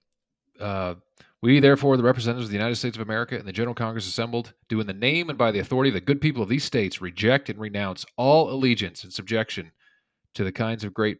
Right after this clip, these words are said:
uh, a-, and all others who may hereafter claim through and under them. We utterly dissolve all political connection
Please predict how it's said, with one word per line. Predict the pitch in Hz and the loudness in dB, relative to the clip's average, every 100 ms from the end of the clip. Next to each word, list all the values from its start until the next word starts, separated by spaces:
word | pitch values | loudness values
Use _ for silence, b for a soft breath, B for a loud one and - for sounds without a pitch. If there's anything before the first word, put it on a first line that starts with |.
| _ _ - | _ _ -10
uh, | 98 80 - _ _ _ _ - | -6 -8 -10 _ _ _ _ -12
a-, | 107 - | -10 0
and | 123 | 6
all | 139 | 8
others | 131 123 110 | 8 6 2
who | 117 | 2
may | 110 | 2
hereafter | 113 113 107 110 | 2 2 2 -2
claim | - 110 107 98 | -6 -6 -6 -8
through | - - 110 104 | -14 -6 -2 -2
and | 92 | -4
under | 87 | -8
them. | 80 80 | -8 -6
We | 98 | 0
utterly | 131 139 | 2 2
dissolve | 123 107 117 110 69 | 2 0 0 0 0
all | 107 113 | -2 -2
political | - 120 107 | -4 -8 -8
connection | - 104 98 - 90 | -10 -8 -8 -8 -12